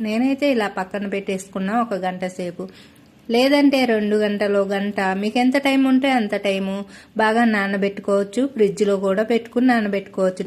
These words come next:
నేనైతే ఇంకా బయటనే పెట్టేసుకున్నా. అలానే ఇప్పుడు ఒక గిన్నె తీసుకుని స్టవ్ పై పెట్టి స్టవ్ on చేసుకుని డ్రీపైకి సరిపడా ఆయిల్ అయితే వేసుకున్నా. ఈ ఆయిల్ వీటెక్కే లోపల మనము ముందుగా తయారు చేసి పెట్టుకున్న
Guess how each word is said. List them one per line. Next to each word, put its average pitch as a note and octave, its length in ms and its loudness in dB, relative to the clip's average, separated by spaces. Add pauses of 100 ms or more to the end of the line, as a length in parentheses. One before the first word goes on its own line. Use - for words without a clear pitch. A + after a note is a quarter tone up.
నేనైతే C4 460 0 (140)
ఇంకా A3 200 -2 (100)
బయటనే F#3+ 480 -4
పెట్టేసుకున్నా. G3 580 -6 (400)
అలానే C4 320 6 (120)
ఇప్పుడు G3 260 0
ఒక F#3+ 180 -6
గిన్నె G3 320 -2
తీసుకుని B3+ 500 2
స్టవ్ F#3+ 300 0
పై G3 80 -2 (100)
పెట్టి G3+ 360 -2
స్టవ్ F#3+ 340 0
on G3 100 -2 (120)
చేసుకుని A#3+ 440 -2 (880)
డ్రీపైకి C#4 460 2
సరిపడా G#3+ 420 0 (240)
ఆయిల్ G3 280 0
అయితే F#3+ 280 0
వేసుకున్నా. A3 460 -2 (240)
ఈ - 20 4 (240)
ఆయిల్ C#4+ 340 2
వీటెక్కే C4+ 460 0 (100)
లోపల G#3 300 0 (140)
మనము F#3+ 260 -2 (100)
ముందుగా A#3 400 0 (520)
తయారు A3+ 420 4
చేసి B3+ 260 0
పెట్టుకున్న G#3+ 420 -2